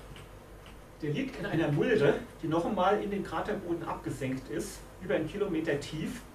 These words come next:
und die ist so groß, dass man ganz Mainz da reinpacken könnte. Das war natürlich eine denkbare Erklärung, aber keine besonders naheliegende.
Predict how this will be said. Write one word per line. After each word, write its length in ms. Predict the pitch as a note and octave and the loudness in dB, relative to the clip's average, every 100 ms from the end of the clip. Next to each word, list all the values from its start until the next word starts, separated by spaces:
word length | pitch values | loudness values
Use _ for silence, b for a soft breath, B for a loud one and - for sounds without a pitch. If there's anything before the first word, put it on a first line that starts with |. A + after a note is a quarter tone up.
| - - - | -16 -16 -10
und 120 | E3 | -8
die 60 | E3+ | -6
ist 160 | F#3+ - | -4 -2
so 80 | |
groß, 240 | - D#3 E3+ | -2 -2 -2
dass 140 | - | -2
man 140 | F3 D3+ | 0 0
ganz 180 | D#3+ D#3 | -2 -2
Mainz 260 | D3+ E3+ | -2 0
da 80 | D3 | -2
reinpacken 520 | B2 B2+ C3+ B2 B2 | -2 -2 -4 -4 -4
könnte. 280 | C#3 A#2 A#2 - - - - - - - - - - - - - - - - - - - - - - - - - - - - - - | -4 -6 -6 -12 -14 -18 -18 -16 -16 -16 -16 -16 -14 -14 -14 -14 -16 -14 -14 -14 -16 -12 -12 -12 -14 -16 -14 -14 -14 -16 -16 -8 0
Das 160 | G#3 | 2
war 100 | A3+ | 8
natürlich 360 | A#3 G#3 G3+ G3+ | 8 8 6 10
eine 220 | F#3 G3 | 8 10
denkbare 440 | E3 E3+ F3 F3 | 8 6 6 6
Erklärung, 580 | E3+ - D#3 D#3+ F3 G#3 | 6 4 4 6 6 6
aber 180 | F#3+ F3 | 6 4
keine 220 | E3+ E3+ | 4 0
besonders 400 | D#3 D#3 D3 C#3+ | -2 -4 -4 -4
naheliegende. 600 | C3+ B2+ C#3 C#3+ C#3+ C3+ | -2 -2 -2 -2 -2 -2